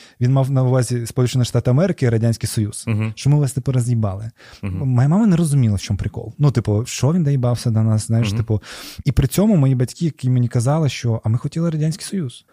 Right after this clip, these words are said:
Speaker 1: Тобто
Speaker 2: Мгм.
Speaker 1: депортовані, репресовані,
Speaker 2: Да.
Speaker 1: які приїхали, ніхуя не було, розвалився Союз, вони такі, "а ми хотіли Радянський Союз, тому що ми вірили". Ну, тобто, ось
Speaker 2: Мгм.
Speaker 1: люди репресовані, депортовані, але все одно оця віра в це загальне,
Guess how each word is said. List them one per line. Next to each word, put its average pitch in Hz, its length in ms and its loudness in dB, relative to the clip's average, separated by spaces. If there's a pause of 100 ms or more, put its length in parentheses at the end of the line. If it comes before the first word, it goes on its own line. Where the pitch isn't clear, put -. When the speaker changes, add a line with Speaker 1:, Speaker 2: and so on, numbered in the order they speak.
Speaker 1:
Тобто 127 220 0
Speaker 2:
Мгм. 104 140 -4
Speaker 1:
депортовані, 135 920 0
репресовані, 135 920 2
Speaker 2:
Да. 131 60 -4
Speaker 1:
які 131 220 0
приїхали, 165 480 0
ніхуя 151 320 0
не 165 100 4
було, 131 480 0 (320)
розвалився 139 580 2
Союз, 147 340 -2
вони 131 80 -2
такі, - 220 -6
"а 110 40 0
ми 107 80 2
хотіли 120 320 -2
Радянський 117 340 -2
Союз, 151 200 -2
тому 110 180 0
що - 180 -2
ми 107 60 2
вірили". 110 360 2
Ну, 139 100 4
тобто, 127 320 0
ось 101 180 2
Speaker 2:
Мгм. 95 140 -4
Speaker 1:
люди 131 440 4 (180)
репресовані, 151 680 2
депортовані, 156 680 2
але 127 180 2
все - 180 -2
одно 123 200 4
оця 127 200 0
віра 139 320 2
в 110 100 -2
це 127 180 2
загальне, 139 600 2